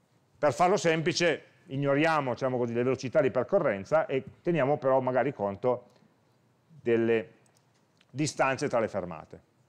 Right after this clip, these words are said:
in linea d'aria, ok? Quindi facciamo il, la metropolitana dei neutrini che attraversano la Terra in linea,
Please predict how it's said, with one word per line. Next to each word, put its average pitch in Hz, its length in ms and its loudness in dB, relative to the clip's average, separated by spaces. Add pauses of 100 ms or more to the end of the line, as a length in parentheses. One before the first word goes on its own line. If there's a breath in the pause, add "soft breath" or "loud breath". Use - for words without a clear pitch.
(500)
in 123 120 -6
linea 110 220 -4
d'aria, 87 340 -6
ok? 139 300 -2 (540)
Quindi 104 220 -4
facciamo 123 360 -2
il, 110 120 -4 (120)
la 107 100 -10
metropolitana 123 540 -2
dei 113 240 -4
neutrini 117 560 -4
che 98 200 -4 (180)
attraversano 104 600 -2
la 104 80 -2
Terra 101 320 -2
in 95 100 -8
linea, 90 320 -8